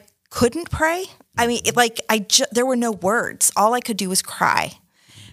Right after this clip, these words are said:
I'm so glad that he takes our tears and interprets them. There's been other times that, um, just, just a hard place that all I could do was live in Psalm twenty-three.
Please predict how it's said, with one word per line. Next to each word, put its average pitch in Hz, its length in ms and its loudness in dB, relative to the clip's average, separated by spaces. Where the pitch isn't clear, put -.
I'm 208 260 2
so 196 240 0
glad 165 500 -4
that - 200 -2
he 190 140 -6
takes - 320 -4
our - 100 -4
tears - 360 -4
and - 80 -4
interprets - 500 -4
them. - 220 -4
There's 233 180 0
been 240 160 0
other 277 240 2
times 214 480 0
that, - 440 0
um, 190 540 -6
just, 247 440 2
just 226 260 0
a 175 80 0
hard 285 380 -2
place - 640 0
that 220 240 6
all 254 180 6
I 359 100 2
could 285 260 -4
do 240 180 0
was 196 220 -4
live 208 200 -2
in 202 80 -4
Psalm 180 280 -2
twenty-three. - 600 -6